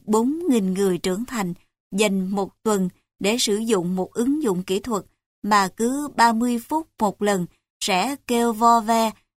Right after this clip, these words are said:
để hỏi người dùng về việc họ đang làm gì và họ cảm thấy thế nào. Việc này mang lại cho các nhà nghiên cứu một triệu góc nhìn về một cá nhân trong cùng lúc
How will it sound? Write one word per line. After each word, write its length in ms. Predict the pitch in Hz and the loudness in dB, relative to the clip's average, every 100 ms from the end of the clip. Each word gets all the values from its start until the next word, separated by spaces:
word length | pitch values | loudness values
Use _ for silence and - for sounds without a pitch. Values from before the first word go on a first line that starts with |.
| - | -2
để 180 | 202 247 | -2 -2
hỏi 320 | - 202 226 | 0 2 2
người 300 | 294 254 202 | 0 0 2
dùng 300 | 185 190 175 190 - | 2 2 -2 -8 -2
về 220 | 202 185 | 0 2
việc 220 | 190 185 - _ _ | 2 0 -4 _ _
họ 160 | 202 190 | 0 2
đang 260 | 214 254 240 | 2 0 0
làm 280 | 208 175 | -2 -2
gì 240 | 180 190 170 _ _ _ | 0 0 -2 _ _ _
và 340 | 208 190 180 175 _ | 2 4 2 -2 _
họ 160 | 185 | -4
cảm 280 | 185 196 180 | -2 -4 -4
thấy 260 | - 233 269 | -6 -6 -4
thế 160 | 285 | -2
nào. 300 | 285 226 165 - _ _ _ _ _ _ - | 0 0 -2 -8 _ _ _ _ _ _ 0
Việc 240 | 208 196 | 2 2
này 220 | 208 196 | 0 0
mang 240 | 190 226 220 | 2 0 0
lại 320 | 180 175 190 | -2 -2 -2
cho 220 | 226 214 | 0 0
các 240 | 208 - 269 | -2 -6 -4
nhà 120 | 208 | -2
nghiên 240 | 180 214 | -2 -2
cứu 360 | 208 220 240 294 - _ _ | -2 -2 -2 -2 -10 _ _
một 260 | 202 196 - _ | 0 0 -2 _
triệu 300 | 208 190 208 | 2 2 2
góc 200 | 226 294 _ | -2 -4 _
nhìn 260 | 226 190 170 _ _ - | 0 0 -2 _ _ -6
về 260 | 185 202 180 | 0 0 0
một 280 | 180 185 | -2 -2
cá 140 | - 240 | -2 0
nhân 320 | 277 262 226 - _ _ | 2 2 0 -6 _ _
trong 220 | 220 202 190 | -2 -2 -2
cùng 260 | 208 170 | -2 0
lúc 180 | 185 | -2